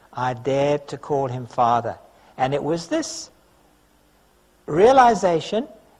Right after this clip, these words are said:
that God was Father that was a key thing in helping her come to faith in Jesus Christ. And so in verse eleven we find, uh, not only does Jesus talk about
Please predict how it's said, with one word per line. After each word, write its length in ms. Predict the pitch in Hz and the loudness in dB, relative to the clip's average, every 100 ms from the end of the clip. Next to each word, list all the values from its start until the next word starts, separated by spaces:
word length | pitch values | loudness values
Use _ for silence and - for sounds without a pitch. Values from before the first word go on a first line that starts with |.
| _ | _
that 280 | 135 123 - | -6 -6 -2
God 460 | 165 196 220 226 | 2 4 2 0
was 320 | 170 170 175 | -2 -2 -4
Father 640 | - - - 139 135 117 92 - _ _ _ _ _ _ - | -6 -12 -6 -4 -4 -6 -12 -18 _ _ _ _ _ _ -8
that 400 | 131 135 - - | -2 -2 -2 -4
was 180 | 131 | -4
a 80 | 127 | -6
key 400 | 117 - 254 285 | -10 -6 0 0
thing 320 | - 170 113 95 - | 0 -4 -6 -10 -14
in 180 | 131 127 | -12 -6
helping 440 | 147 160 - 165 | 0 0 -2 -8
her 300 | 135 113 113 - - _ - | -6 -6 -6 -12 -20 _ -6
come 220 | 135 131 | -6 -4
to 120 | - | -10
faith 480 | - 151 107 - - - _ _ _ - | -4 -2 -2 -8 -20 -20 _ _ _ -14
in 200 | 123 113 | -10 -10
Jesus 500 | 113 113 - - - | -10 -10 -12 -14 -14
Christ. 580 | - 104 85 - - - _ _ _ _ _ - - _ _ _ _ _ | -8 -8 -8 -16 -20 -20 _ _ _ _ _ -20 -20 _ _ _ _ _
And 120 | 151 | -2
so 320 | 151 220 220 - - - | 4 6 6 2 -8 -8
in 180 | 170 165 | -6 2
verse 300 | 214 220 226 | 4 4 0
eleven 440 | 190 180 185 170 | 0 0 0 -4
we 100 | 147 | -6
find, 460 | - 147 143 139 123 _ _ _ - | -4 -4 -4 -6 -14 _ _ _ -12
uh, 80 | |
not 180 | 117 147 | -6 -2
only 220 | 170 165 | 0 -2
does 200 | 156 139 | -4 -6
Jesus 420 | 123 143 139 127 - | -6 -8 -8 -10 -8
talk 260 | 147 143 | -6 -6
about 420 | 135 123 113 - | -4 -4 -4 -8